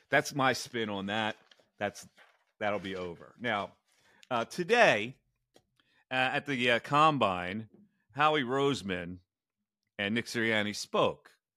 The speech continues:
Uh, I watched both press conferences. They were both fifteen minutes in duration apiece. So I watched a half hour of nothing. I, <laughs> I didn't get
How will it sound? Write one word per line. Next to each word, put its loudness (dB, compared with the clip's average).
Uh, 0
I 4
watched 6
both 6
press 4
conferences. 2
They -4
were -4
both -8
fifteen -8
minutes -4
in -4
duration -8
apiece. -14
So -8
I -2
watched -2
a -10
half -4
hour -2
of -4
nothing. 10
I, 12
<laughs> -20
I 12
didn't 2
get 6